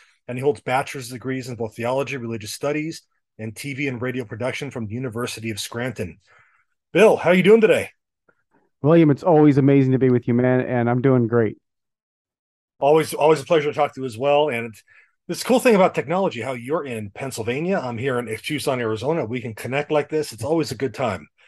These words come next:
Speaker 1: So great,
Speaker 2: Yeah.
Speaker 1: great talking with you.
Speaker 2: <laughs> Yeah, man. Thanks.
Speaker 1: Well, and, and, and I know on other programs we've done, we've talked about the founding of your ministry,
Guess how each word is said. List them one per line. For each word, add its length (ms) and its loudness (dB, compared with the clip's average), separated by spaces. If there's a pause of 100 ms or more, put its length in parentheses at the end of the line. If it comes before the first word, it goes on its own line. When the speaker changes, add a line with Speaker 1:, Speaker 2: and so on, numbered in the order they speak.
(240)
Speaker 1:
So 180 -4
great, 220 4
Speaker 2:
Yeah. 140 -4
Speaker 1:
great 100 -2
talking 320 -2
with 180 -6
you. 120 -12 (400)
Speaker 2:
<laughs> 140 -6
Yeah, 200 0
man. 280 -8
Thanks. 400 -4 (720)
Speaker 1:
Well, 180 8
and, 120 4
and, 240 0 (400)
and 140 -4
I 60 0
know 260 4
on 240 4
other 180 2
programs 460 0
we've 120 -16
done, 280 -6
we've 140 -14
talked 340 -2
about 540 -2 (420)
the 60 -6
founding 440 0
of 120 -8
your 100 -12
ministry, 600 -6